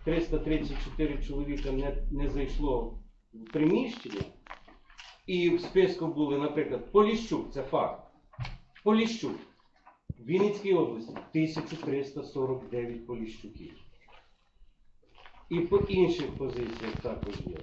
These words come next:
Тому це не, не так, але це треба, щоб було відображено, що буде дотримуватися всі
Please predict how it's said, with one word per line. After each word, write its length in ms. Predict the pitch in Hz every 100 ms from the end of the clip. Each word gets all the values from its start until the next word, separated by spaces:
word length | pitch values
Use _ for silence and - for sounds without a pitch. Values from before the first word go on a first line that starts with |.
| -
Тому 360 | 156 208 202 - - - - - -
це 300 | 196 190 175
не, 460 | 165 185 170 - - - - - - - - 165
не 120 | 175
так, 300 | 170 214 165 -
але 220 | 170 170
це 440 | - 190 180 - -
треба, 280 | 180 175 170
щоб 260 | 165 139
було 260 | 160 160 147
відображено, 720 | 151 160 160 165 - - - - - - _ _
що 160 | - 175
буде 380 | - 190 196 202
дотримуватися 1120 | 170 165 165 175 175 170 165 156 - 151 147
всі 540 | - 180 175 190 -